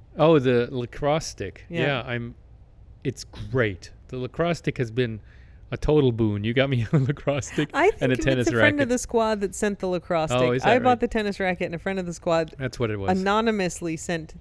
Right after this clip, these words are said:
Speaker 2: the lacrosse stick.
Speaker 1: Yeah, uh, 'cause I'm conflicted about lacrosse.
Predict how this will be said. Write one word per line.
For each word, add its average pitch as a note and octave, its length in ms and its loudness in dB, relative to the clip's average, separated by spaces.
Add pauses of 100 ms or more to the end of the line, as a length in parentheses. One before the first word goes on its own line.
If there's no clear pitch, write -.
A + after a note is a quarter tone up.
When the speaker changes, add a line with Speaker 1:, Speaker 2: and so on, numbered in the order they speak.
(140)
Speaker 2:
the E3+ 220 -2
lacrosse - 460 -8
stick. - 360 -20 (260)
Speaker 1:
Yeah, A2 420 0
uh, - 120 -6
'cause C#3 180 0
I'm E3+ 220 -2
conflicted C3+ 500 -4
about G#2 220 -4
lacrosse. G2 640 -8